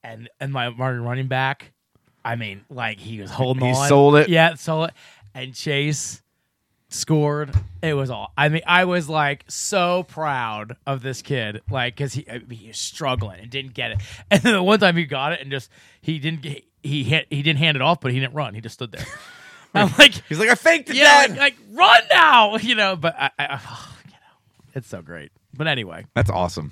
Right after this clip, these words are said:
Speaker 1: it was great. It was fun. It's, you know, we won. We actually, we tied, uh, but it was against Reading. So they're, uh,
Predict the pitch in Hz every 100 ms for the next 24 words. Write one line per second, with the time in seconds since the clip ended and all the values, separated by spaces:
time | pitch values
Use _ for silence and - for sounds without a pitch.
0 | - 226 311 - 392 339 226 214 165 180
1 | 160 139 135 - 135 110 117 131 127 135
2 | 131 131 135 151 147 131 117 - 101 92
3 | 101 - - - - _ 110 110 139 139
4 | 143 165 139 226 190 131 135 _ _ _
5 | _ - 143 127 120 127 127 123 120